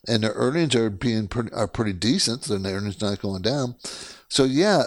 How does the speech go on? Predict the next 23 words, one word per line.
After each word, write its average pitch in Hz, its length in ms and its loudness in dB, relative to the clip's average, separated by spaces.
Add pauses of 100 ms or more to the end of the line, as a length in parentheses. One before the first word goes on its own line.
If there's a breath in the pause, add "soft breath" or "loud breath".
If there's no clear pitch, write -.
(120)
it 135 220 0
could 226 520 0
be 117 340 2
a 110 60 0
good 110 260 0
time 107 260 0
to 101 60 -2
be, 104 140 0 (240)
be 110 140 0
in 104 60 -4
the 98 100 -4
financial 95 500 -2
sector. 107 420 -2 (400 loud breath)
The 113 80 4
best 175 460 2
time 135 240 2
to 107 80 4
buy 101 240 0
'em 104 120 0
is 98 140 0
in 113 120 0
a 101 40 -2
recession, 175 800 0